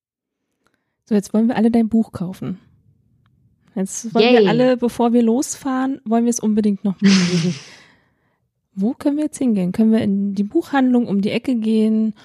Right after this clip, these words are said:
Speaker 1: oder online? Wo gibt's dein Buch zu kaufen?
Speaker 2: Überall.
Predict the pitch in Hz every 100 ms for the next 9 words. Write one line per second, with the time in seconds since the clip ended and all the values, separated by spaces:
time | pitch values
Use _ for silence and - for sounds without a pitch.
0 | - _ _ - 180 170 151 147 - 233
1 | 233 208 202 202 208 208 - _ _ _
2 | _ 269 269 240 247 220 220 - 220 247
3 | 208 175 165 143